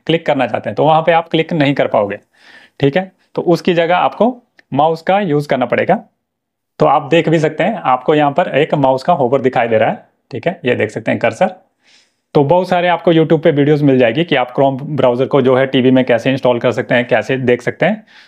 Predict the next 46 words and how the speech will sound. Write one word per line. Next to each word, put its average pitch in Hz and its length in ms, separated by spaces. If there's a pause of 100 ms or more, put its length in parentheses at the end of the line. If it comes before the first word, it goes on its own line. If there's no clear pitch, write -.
(160)
तो 143 100
मेरा 156 260
यही 160 260
मानना 147 280
है 160 120
कि 185 100
आप 170 140
बिल्कुल 143 300
भी 160 100
इंस्टॉल 131 300
ना 131 100
करें, 131 300
आपको 143 400
बहुत 139 200
ज़्यादा 131 160
नुकसान 123 340
है। 151 60
पहला, 151 400
क्योंकि 156 260
आपको 151 260
माउस 131 360
चाहिए, 160 300 (600)
दूसरा 165 500 (300)
आप 135 240
मोबाइल 151 380
से 165 120
भी 165 80
कर 156 140
सकते 147 240
हैं, 233 120
मोबाइल 123 320
में 131 120
भी 131 80
स्क्रॉल 123 300
का 127 100
ऑप्शन 120 260
आता 110 180
है 165 80
अगर 113 200
आप 107 100
Google 120 300
Home 110 260
करके 113 260
एप्लीकेशन 117 540
इंस्टॉल 113 260
करेंगे। 110 320